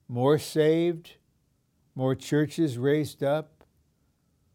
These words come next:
more perfecting of the saints. So there could be in some kind of a lingering concept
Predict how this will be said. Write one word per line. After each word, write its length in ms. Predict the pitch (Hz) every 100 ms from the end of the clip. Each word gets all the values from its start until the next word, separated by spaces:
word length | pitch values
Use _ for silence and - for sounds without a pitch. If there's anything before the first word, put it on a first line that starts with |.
| _
more 200 | 131 139
perfecting 760 | - 139 - 147 147 - 147 135
of 140 | 131
the 100 | 123
saints. 800 | - 160 165 143 107 - - - _ _ _ _ _ _ _ _ _ _ _ _ _ _ _ _ _ _ _ _ _ _ _ _ _ _ _ _ _ _ _ _ _ _ _ _
So 200 | 165 156
there 220 | 160 196
could 360 | 196 208 160
be 260 | 135 202 190
in 320 | 196 165 147
some 720 | 127 - - 185 147 131 135 -
kind 200 | 156 151
of 220 | 131 143 -
a 100 | 139
lingering 1300 | 135 143 190 208 185 156 131 117 110 107 139 156 151 _ _ _ _ _ _ _ _ _ _ _ _ _ _ _ _ _ _ _ _ _
concept 920 | - 175 180 - - 135 110 _ -